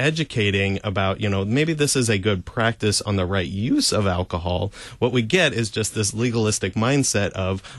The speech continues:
well, to drink anything is a sin, right? And, well, that's not really scripturally faithful and true. And I think that that's what's going on here, is there's this misunderstanding of what lay communion means, which just simply means, um, you know, the,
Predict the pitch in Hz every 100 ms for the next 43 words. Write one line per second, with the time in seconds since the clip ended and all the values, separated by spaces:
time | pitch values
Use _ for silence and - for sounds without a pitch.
0 | - 104 98 101 120 120 110 120 110 107
1 | 104 98 95 92 - - 117 90 87 98
2 | 95 104 104 113 113 120 - 120 123 113
3 | 110 104 - - 101 - 95 92 - -
4 | 92 90 92 90 90 - 139 117 92 -
5 | 135 151 113 101 95 98 - 98 95 92
6 | 92 95 131 113 92 - - - - 104
7 | 101 98 - - 107 110 110 107 104 -
8 | - 110 143 - 139 120 - 123 117 101
9 | 95 73 98 117 117 113 104 104 90 92
10 | 104 101 92 98 - 110 - 120 113 101
11 | 98 98 - - - - - - 101 92
12 | - - 101 95 95 110